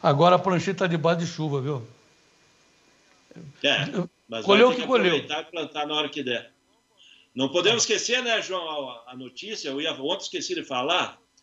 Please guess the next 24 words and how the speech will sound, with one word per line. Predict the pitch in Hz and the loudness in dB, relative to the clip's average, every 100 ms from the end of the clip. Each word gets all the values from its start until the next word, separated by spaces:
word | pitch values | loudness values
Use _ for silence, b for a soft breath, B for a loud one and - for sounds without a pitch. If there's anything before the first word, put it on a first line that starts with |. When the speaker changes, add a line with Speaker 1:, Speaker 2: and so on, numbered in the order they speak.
| b b b b | b b b b
Speaker 2:
aos | 120 120 | -10 -6
nossos | 131 160 165 | -2 -2 -2
amigos | 135 165 175 127 | -4 -4 -4 -4
aí | 147 | -8
que | 147 | -8
acompanham | 135 135 120 147 147 | -12 -14 -18 -18 -18
o | |
Tempo | 147 139 _ | -20 -20 _
e | 117 | -16
Dinheiro, | 135 185 156 101 _ b b b b | -8 -6 -6 -8 _ b b b b
pra | 123 | -6
continuar | 123 147 131 131 147 | -2 -4 -2 0 0
colaborando | 147 170 170 196 170 185 175 151 | 0 -2 0 0 2 2 2 2
aí | 151 | 2
no | 165 139 | 0 -4
Pix | - 170 196 - | 0 0 0 -4
aí, | 139 151 175 | -4 -4 -4
pra | 156 | -6
ajudar | 139 123 135 | -8 -4 -2
o | 165 | -2
Joãozinho, | 156 147 120 156 185 190 196 190 - B B B B | -2 -6 -4 -2 0 2 0 -4 -10 B B B B
precisa | 135 127 - 165 175 175 | -6 -4 -2 0 2 0
de | 170 170 | -2 -2
dinheiro | 156 156 147 180 202 202 208 208 180 | -2 -4 0 2 4 4 2 0 -2